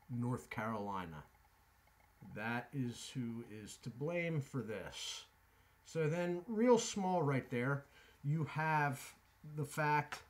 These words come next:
that this can is point four seven net weight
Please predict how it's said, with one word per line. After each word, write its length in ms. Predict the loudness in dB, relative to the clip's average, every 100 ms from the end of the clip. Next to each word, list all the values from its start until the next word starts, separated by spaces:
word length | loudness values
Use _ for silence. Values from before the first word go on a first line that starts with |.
| -20 -20 _ -4
that 400 | 0 4 4 4 -6 _ _ _ _ -4
this 340 | 2 2 2
can 560 | -2 0 2 4 2 0 -4
is 180 | -6 -6 -16 -4
point 360 | 0 0 -4 -14 -20 -20
four 800 | -10 -4 2 4 6 6 4 -2 _ _ _ _ _ _ _ _ _ -18
seven 720 | -8 -2 0 0 0 -4 -6 -12 _ _ _ _ _ _ _ _ _ _ _ _ _ -8
net 340 | -2 -2 -2
weight 260 | -4 -4